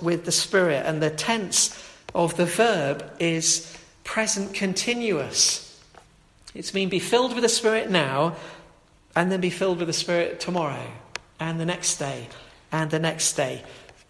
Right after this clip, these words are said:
Be continually asking God to fill you with his Spirit so that you can be witnesses to the ends of the earth.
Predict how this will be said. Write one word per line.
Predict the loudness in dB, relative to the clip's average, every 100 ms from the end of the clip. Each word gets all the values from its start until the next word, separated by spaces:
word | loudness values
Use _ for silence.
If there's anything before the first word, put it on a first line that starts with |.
| _
Be | 0
continually | 2 -2 0 0 0 0 2 2 2 0 -2 0
asking | 2 2 2 2 0 -2 0
God | 0 0 -4 -4 -4 -6 -18 -20 -18 -8
to | -6
fill | -4 -2 -4
you | -2 -2 -2
with | -2 -4
his | -4 -2
Spirit | -2 -4 -6 -6 -4
so | -2 -2 -4
that | -4 -4 -2
you | -4 -2
can | -4
be | -2 -2
witnesses | -2 -4 -4 -2 0 0 -2 -6 -18 -20 _
to | -6 -2
the | -4 -2
ends | -4 -2 -2
of | -2
the | 0 0
earth. | -2 -8 -10 -10